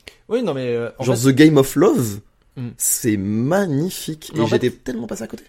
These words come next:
Speaker 1: ce qui est fou, c'est que ça n'a rien à voir avec le reste de la disco de Daft Punk.
Speaker 2: Ouais.
Speaker 1: Et pourtant,
Speaker 2: C'est Daft
Speaker 1: c'est,
Speaker 2: Punk.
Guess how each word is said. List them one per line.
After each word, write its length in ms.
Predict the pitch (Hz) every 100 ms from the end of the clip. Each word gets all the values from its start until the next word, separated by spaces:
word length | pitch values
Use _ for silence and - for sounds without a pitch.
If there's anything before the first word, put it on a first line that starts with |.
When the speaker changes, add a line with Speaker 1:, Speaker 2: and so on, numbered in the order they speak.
| _
Speaker 1:
ce 120 | -
qui 140 | 175
est 60 | 185
fou, 180 | 185 277
c'est 160 | - 139
que 60 |
ça 220 | - - 127
n'a 140 | 123
rien 360 | 120 123 190 196
à 40 |
voir 120 | 156
avec 160 | 160 120
le 60 | 123
reste 160 | 131
de 40 | 127
la 80 | 117
disco 380 | 117 - 139
de 220 | 131 113 110
Daft 180 | 104
Punk. 320 | - 196 226 _ _ _ _ _ _ _ -
Speaker 2:
Ouais. 220 | 123 - -
Speaker 1:
Et 100 | 123
pourtant, 580 | 127 - - 147 240 _ _ _ _ _ _ _
Speaker 2:
C'est 200 | - 151
Daft 120 | 135 127
Speaker 1:
c'est, 60 |
Speaker 2:
Punk. 240 | 127 113